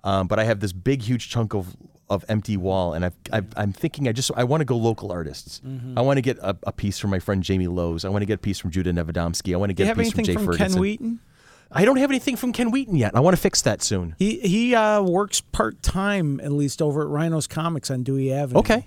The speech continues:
Speaker 2: Also, which isn't too far from where you live.
Speaker 1: No,
Speaker 2: So
Speaker 1: I'm gonna head
Speaker 2: stop
Speaker 1: over there.
Speaker 2: down there at Chet is a, is the owner and a real
Speaker 1: Uh-huh.
Speaker 2: nice guy. Ask him when Ken's gonna be there. And,
Speaker 1: Absolutely.
Speaker 2: and see if,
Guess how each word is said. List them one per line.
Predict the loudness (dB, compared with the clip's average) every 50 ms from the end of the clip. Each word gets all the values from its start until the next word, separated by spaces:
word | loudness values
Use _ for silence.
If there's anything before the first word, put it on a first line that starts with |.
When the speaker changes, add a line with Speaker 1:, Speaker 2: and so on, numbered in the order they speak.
| -8 -8 -4
Speaker 2:
Also, | -4 -2 -2 -2 -2 -2 -2
which | 0 -2 -2 -2 -2
isn't | -4 -2 -2 -4 -4
too | -4 -6 -6
far | -4 -4 -4 -4 -4
from | -4 -4 -4
where | -2 -2
you | -2 -2 -2 -2
live. | -2 0 2 2 4 6
Speaker 1:
No, | 6 6
Speaker 2:
So | 6 6 4 2 0 -2
Speaker 1:
I'm | -2 0
gonna | 2 4
head | 4 6
Speaker 2:
stop | 6 6 6
Speaker 1:
over | 6
there. | 6
Speaker 2:
down | 4 4 4 2 2
there | 2 2 2 0 -2 0
at | 0 2 2 0 -2 -4
Chet | -4 0 2 2 2 2 2 0
is | 0 0 2 2
a, | 0 0 -2 -4 -4 -2
is | 0 0 2
the | 0 0 0
owner | 0 0 0 0 0 0
and | 0 2
a |
real | 2 4 6
Speaker 1:
Uh-huh. | 6 6 6 4
Speaker 2:
nice | 2 0 0
guy. | -2 0 0 0
Ask | -2 -4 -4 -4
him | -4 -4
when | -2 -2 -4
Ken's | -4 -4 -4 -4 -4 -4
gonna | -4 -4 -4 -4
be | -4 -4 -4
there. | -4 -4 -4 -4 -2
And, | -2 0
Speaker 1:
Absolutely. | 0 -2 -2 -4 -6 -4 -6 -6 -6 -6 -4 -2
Speaker 2:
and | -2 0 0 0 0 -2 -2 -4 -8 -10
see | -12 -12 -10 -8 -6 -6 -6
if, | -6 -8 -10